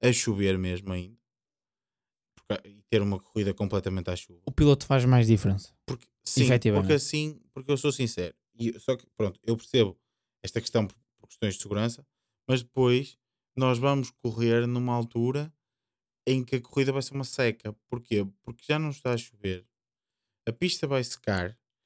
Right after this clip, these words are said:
Speaker 2: Somente
Speaker 1: vais meter
Speaker 2: a tal
Speaker 1: pneus
Speaker 2: linha.
Speaker 1: macios e depois só vais ter aquela linha, nunca, nunca vais ter ultrapassagens.
Speaker 2: Exatamente.
Speaker 1: Porque depois a linha, porque fora daquela linha tá, tá molhado.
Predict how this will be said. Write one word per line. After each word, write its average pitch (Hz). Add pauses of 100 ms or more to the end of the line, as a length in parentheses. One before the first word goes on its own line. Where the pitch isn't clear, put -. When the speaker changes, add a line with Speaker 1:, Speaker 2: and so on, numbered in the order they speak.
Speaker 2:
Somente 139
Speaker 1:
vais 156
meter 151
Speaker 2:
a 113
tal 123
Speaker 1:
pneus 131
Speaker 2:
linha. 120
Speaker 1:
macios 117
e 151
depois 151
só 160
vais 156
ter 156
aquela 139
linha, 135
nunca, 147
nunca 143
vais 135
ter 139
ultrapassagens. 123
Speaker 2:
Exatamente. 101
Speaker 1:
Porque 151
depois 147
a 156
linha, 156 (140)
porque 147
fora 160
daquela 165
linha 170
tá, 170
tá 170
molhado. 170